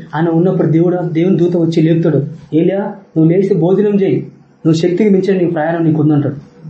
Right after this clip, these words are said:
హల్లెలూయా. కాబట్టి మనం ఏం చేయాలా? నిరుత్సాహపడొద్దు. మనం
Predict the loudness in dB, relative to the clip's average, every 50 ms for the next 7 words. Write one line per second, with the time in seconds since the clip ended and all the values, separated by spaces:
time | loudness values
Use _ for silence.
0 | -14 -8 -4 -2 0 2 2 2 2 2 0 0 -2 -2 -2 -2 0 0 -2 -2
1 | -4 -10 -16 -12 _ -2 0 2 2 4 4 2 2 0 -2 -2 -2 -4 -2 -2
2 | 0 0 0 0 0 -2 -4 -4 -4 -4 -4 -4 -4 -2 -2 -2 -2 0 0 0
3 | -2 -2